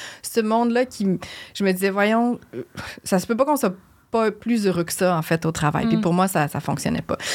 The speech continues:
Speaker 1: Et je savais aussi pertinemment, euh, non, c'est pas vrai, c'était pas très pertinemment, en fait.
Speaker 2: <laughs>
Speaker 1: Je sav-, je, j'avais comme une intuition que si un jour je voulais une famille, puis si je voulais avoir des
Speaker 2: Ouais.
Speaker 1: enfants, j'allais devenir une très mauvaise personne s'il fallait que je sois au bureau à huit heures le matin,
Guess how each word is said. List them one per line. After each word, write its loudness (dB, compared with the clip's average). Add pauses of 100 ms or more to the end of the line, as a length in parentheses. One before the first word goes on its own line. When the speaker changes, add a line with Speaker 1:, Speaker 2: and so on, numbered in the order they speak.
(140)
Speaker 1:
Et 6
je 2
savais 0
aussi -2
pertinemment, 2
euh, 2
non, 0 (120)
c'est -20
pas 2
vrai, -4
c'était -6
pas -2
très -2
pertinemment, 0
en 4
fait. 0 (120)
Speaker 2:
<laughs> -2
Speaker 1:
Je 2
sav-, 0
je, 2 (140)
j'avais 2
comme -2 (140)
une 4
intuition 0
que 2 (320)
si -2
un 2
jour 2
je -6
voulais 2
une 2
famille, 2
puis -4
si 0
je 0
voulais 2
avoir 2
des 0
Speaker 2:
Ouais. 4
Speaker 1:
enfants, 2
j'allais 2
devenir 2
une 0
très 0
mauvaise 0
personne 0
s'il 0
fallait 0
que -2
je 2
sois -2
au 2
bureau -2
à 2
huit 0
heures 2
le 2
matin, 2